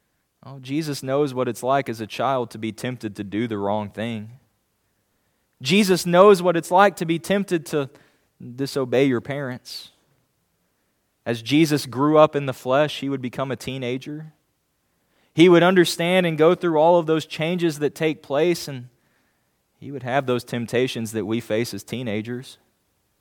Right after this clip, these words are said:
As Jesus continued to grow, he continued to mature. Being flesh and blood, being a man, oh, Jesus knows what it's like to be a young adult.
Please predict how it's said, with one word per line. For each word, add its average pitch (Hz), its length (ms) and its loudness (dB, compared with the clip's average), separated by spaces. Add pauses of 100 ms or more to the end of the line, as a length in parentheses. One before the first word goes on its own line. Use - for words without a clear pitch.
(500)
As 156 140 8
Jesus 180 480 6
continued 190 500 -2
to 160 80 2
grow, 160 360 4
he 175 120 2
continued 180 540 -4
to 165 100 -6
mature. 165 560 -8 (720)
Being 214 340 6
flesh 185 460 -2
and 165 160 -4
blood, 165 460 0 (360)
being 208 380 6
a 170 60 4
man, 185 500 0 (1080)
oh, 123 160 -14
Jesus 135 420 -4
knows 135 300 2
what 127 120 0
it's 117 120 -6
like 131 280 2
to 117 100 -8
be 117 180 -2
a 123 40 2
young 113 240 -2
adult. 110 420 -4